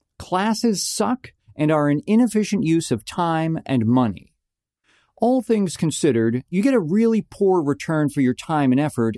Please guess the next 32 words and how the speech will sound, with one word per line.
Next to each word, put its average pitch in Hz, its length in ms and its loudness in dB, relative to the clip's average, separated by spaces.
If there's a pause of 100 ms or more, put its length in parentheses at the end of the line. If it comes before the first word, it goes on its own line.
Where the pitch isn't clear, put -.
in 127 180 2
group 117 300 0
classes. - 800 -6 (380)
There 165 200 2
are 160 220 -2
two 202 720 0
problems. - 800 -4 (380)
The 170 120 0
first 165 580 -2
is 139 140 -2
that 147 160 0
the 139 80 -4
class 196 420 -4
moves 147 360 0
at - 180 -6
the 143 60 -4
pace 180 640 -2
of 135 120 -2
its - 160 -4
slowest 110 680 -2
student. - 640 -4 (540)
The 160 100 2
second 139 640 -2 (100)
is 156 280 0
that 156 260 -2
language 233 500 2
learning 160 540 -2
is 156 220 0
a 160 100 0
fairly 240 540 -2
personal 135 800 -2
process. - 800 -6